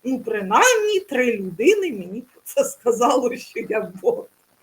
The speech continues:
Ну, людям банально не подобалося те, що я пишу.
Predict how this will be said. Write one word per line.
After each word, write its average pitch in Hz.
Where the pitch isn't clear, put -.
Ну, 277
людям 349
банально 392
не 381
подобалося 233
те, 294
що -
я 240
пишу. 240